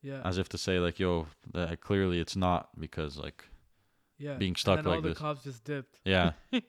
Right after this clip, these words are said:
Speaker 2: Yeah, they did.
Speaker 1: Apparently he got fined.
Speaker 2: For sure he got
Speaker 1: I,
Speaker 2: fined.
Speaker 1: I
Speaker 2: Of
Speaker 1: was
Speaker 2: course he
Speaker 1: reading the
Speaker 2: did.
Speaker 1: comments. He got, like, a four hundred something dollar fine.
Speaker 2: F-, for sure he did. For sure, for sure. They probably warned him.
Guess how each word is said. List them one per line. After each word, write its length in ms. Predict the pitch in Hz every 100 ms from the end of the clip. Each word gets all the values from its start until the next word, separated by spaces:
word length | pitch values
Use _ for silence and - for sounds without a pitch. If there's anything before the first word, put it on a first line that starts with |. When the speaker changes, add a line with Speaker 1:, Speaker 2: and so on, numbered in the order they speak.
| _
Speaker 2:
Yeah, 200 | 87 82
they 120 | 78 78
did. 300 | 85 76 - - - _ _
Speaker 1:
Apparently 460 | 151 - 208 247 247
he 80 | 202
got 200 | 170 151
fined. 360 | 185 196 139 113 _
Speaker 2:
For 160 | - 110
sure 160 | - 123
he 80 | 82
got 160 | 85
Speaker 1:
I, 80 | 78
Speaker 2:
fined. 160 | 85 80
Speaker 1:
I 40 |
Speaker 2:
Of 40 |
Speaker 1:
was 100 | 165
Speaker 2:
course 140 | 147 92
he 60 | 202
Speaker 1:
reading 80 |
the 60 | 180
Speaker 2:
did. 60 | 160
Speaker 1:
comments. 360 | 170 185 208
He 80 | -
got, 120 | 156
like, 160 | 160 160
a 80 | 143
four 240 | - 160
hundred 200 | 160 156
something 260 | 143 147 147
dollar 180 | 143 135
fine. 200 | - 139
Speaker 2:
F-, 120 | 127
for 220 | 95 107
sure 180 | - 117
he 60 | 95
did. 240 | 82 78
For 140 | - 92
sure, 180 | 104
for 140 | 98 87
sure. 120 | 95
They 120 | 98
probably 260 | 131 139 120
warned 320 | 104 117 123
him. 220 | 131 123